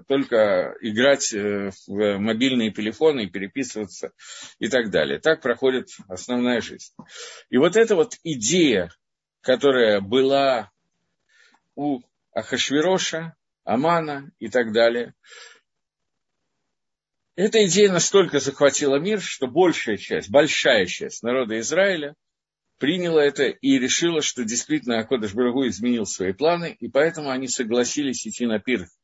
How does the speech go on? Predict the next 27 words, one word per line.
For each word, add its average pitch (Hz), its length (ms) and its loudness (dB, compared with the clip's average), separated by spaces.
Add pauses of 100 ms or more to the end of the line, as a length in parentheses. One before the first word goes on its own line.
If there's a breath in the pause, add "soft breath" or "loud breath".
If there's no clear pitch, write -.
(240 soft breath)
на 107 140 -4
который 113 300 -2
их 98 80 -8
пригласил 117 520 -2
Ахашверош, 135 680 -2 (400 soft breath)
пир, 160 240 0
который 117 340 -2
посвящён 113 640 -4
юбилею, 120 640 0
семидесятилетию 123 1080 -4 (720 soft breath)
разрушения 113 720 0
храма. 90 380 0
И 98 40 -4
не 117 100 -6
просто 180 320 -4
семидесятилетию 117 760 -2
разрушения 92 560 -4
храма, 82 440 -6 (280 loud breath)
а 107 100 0
как 143 240 0
мы 139 120 0
это 120 180 -2
расшифровали 123 720 2
только 98 320 -6
что - 220 -10
с 82 100 -10
вами – 82 320 -6